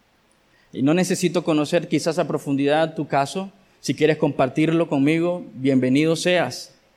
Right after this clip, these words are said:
Pero que, creo firmemente que cualquier necesidad espiritual que tú estás enfrentando hoy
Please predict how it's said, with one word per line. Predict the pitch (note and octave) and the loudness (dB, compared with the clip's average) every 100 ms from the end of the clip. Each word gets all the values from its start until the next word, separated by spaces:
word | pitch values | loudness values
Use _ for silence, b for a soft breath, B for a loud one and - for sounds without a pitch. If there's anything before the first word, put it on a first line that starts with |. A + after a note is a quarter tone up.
| b b b | b b b
Pero | C3+ C3 | -2 0
que, | C3+ E3 - | 2 0 2
creo | F3 F#3 F#3+ F#3+ | 4 4 4 0
firmemente | - F3+ F3+ F3 E3 C#3+ C#3 - | 0 0 2 2 0 0 -2 -4
que | C3 | -2
cualquier | C3+ B2+ B2+ F3 F#3 | 0 0 2 2 2
necesidad | F#3+ F3+ D#3+ D#3+ D#3+ | -2 -6 -2 0 0
espiritual | D#3+ D3 C3+ D3+ C#3 | 0 -2 0 0 0
que | C3 B2+ | -2 -2
tú | D#3+ | -2
estás | D#3+ E3 F3 | 0 -2 0
enfrentando | D3+ D3 C3 B2+ D3 D#3+ D#3+ | 0 2 2 2 0 2 2
hoy | C#3+ A#2+ F#2+ | 4 2 -2